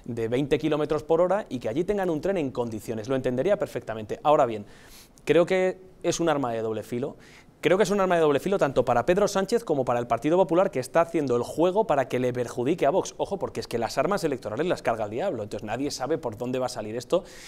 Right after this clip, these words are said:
porque al final tú, eh, a-, apuntas a un sitio, te sale el tiro por la culata o por el guardamonte, o sea que no sabemos exactamente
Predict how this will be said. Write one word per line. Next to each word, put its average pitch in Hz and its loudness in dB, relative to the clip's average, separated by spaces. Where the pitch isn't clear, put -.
porque 120 -4
al 117 -2
final 143 0
tú, 135 0
eh, 120 -4
a-, 113 -4
apuntas 151 -2
a 143 -2
un 135 -4
sitio, 147 -2
te 147 -6
sale 127 -4
el 123 -6
tiro 135 -2
por 127 -2
la 127 0
culata 131 -2
o 175 -2
por 135 -2
el 120 -4
guardamonte, 107 -4
o 101 -6
sea 101 -8
que 117 -6
no 127 -2
sabemos 165 -2
exactamente 131 -4